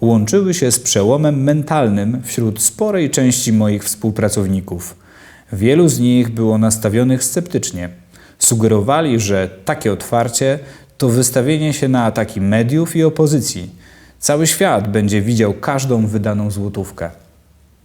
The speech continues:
Po kilku miesiącach przygotowań i testów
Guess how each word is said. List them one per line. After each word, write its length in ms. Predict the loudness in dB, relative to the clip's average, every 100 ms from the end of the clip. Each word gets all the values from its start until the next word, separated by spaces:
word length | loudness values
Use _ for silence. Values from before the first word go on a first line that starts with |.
| _ _ _ _ _ _
Po 80 | -6
kilku 340 | 0 0 2 0
miesiącach 520 | 2 2 0 0 -2
przygotowań 640 | -4 0 0 2 2 0
i 80 | 0
testów 540 | 0 0 2 -2 -2